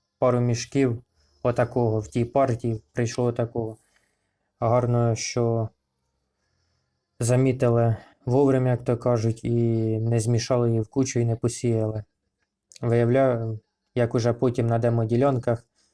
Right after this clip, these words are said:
виявилося, що це зовсім окремий сорт, який не має ніякого відношення ні до сенсору, ні до Оніксу. От, е,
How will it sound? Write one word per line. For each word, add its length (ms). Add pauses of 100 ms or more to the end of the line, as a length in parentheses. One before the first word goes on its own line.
(360)
виявилося, 600
що 160
це 440 (280)
зовсім 500
окремий 600 (1400)
сорт, 400
який 220
не 100
має 220
ніякого 360
відношення 680 (680)
ні 140
до 140
сенсору, 520
ні 160
до 200
Оніксу. 480 (2750)
От, 420
е, 640